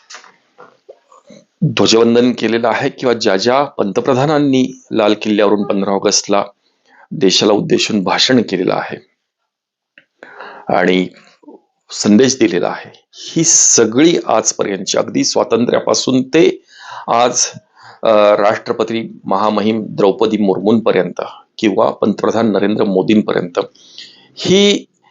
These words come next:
एक अभिमानाची गोष्ट आहे की अत्यंत सभ्य आणि प्रामाणिक लोकांनी आजवर या देशाचा झेंडा फडकवलेला आहे. या बाबतीमध्ये माझ्या मनात आणि आपल्यासारख्या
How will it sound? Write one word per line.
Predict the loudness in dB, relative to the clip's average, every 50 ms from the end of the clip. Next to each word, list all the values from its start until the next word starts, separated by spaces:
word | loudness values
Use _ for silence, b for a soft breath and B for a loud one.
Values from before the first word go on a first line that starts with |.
| b b b -4
एक | -2 0 2
अभिमानाची | 2 2 2 2 2 2 2 2 0 0 0
गोष्ट | 0 0 0 -2 -4 -8
आहे | -8 -8 -8 -10
की | -8 -6 -6 -6 -6 -10 _ _ _ _ _ _ _ _ _ _ -2
अत्यंत | -2 -2 -4 -6 _ 0 0 0 2 0 0
सभ्य | -2 0 0 -2 -2 -2 -4 -4 -2 0 0 0 0 -4 -10 b b b b b b b b b -2
आणि | 0 0 0 0
प्रामाणिक | -2 -4 -2 0 2 2 2 2 0 -2 -2 -2 0
लोकांनी | 0 0 0 0 -2 0 0 0 -2 -2 -2
आजवर | -2 -2 -2 0 0 2 2 2 0 -2 -8 _ _ _ _ _ b b b b b b b _ _ _ _ 0
या | 2 2 2
देशाचा | 2 -2 -4 0 2 4 4 4 2 2 0 0 0 0 -2
झेंडा | -2 -2 -4 -6 -6 -4 -2 -2 -2
फडकवलेला | -4 -4 -6 -8 -8 -6 -6 -6 -6 -6 -8 -10
आहे. | -10 -10 -14 -20 _ _ _ -2 0
या | 0
बाबतीमध्ये | 2 0 -2 -2 -4 -4 -2 -2 -2 0 -2 -4 -4 -4 b b b b b b -6
माझ्या | -4 -2 -2 0 0 0
मनात | 2 2 0 0 -2 -4 -6 _ -20 -20 b b b b b b b -4
आणि | 0 2 2 2 2 0 -2 -4 -10 _ _ -4
आपल्यासारख्या | -4 -2 0 0 0 2 2 0 -2 -4 -4 -2 -2 -2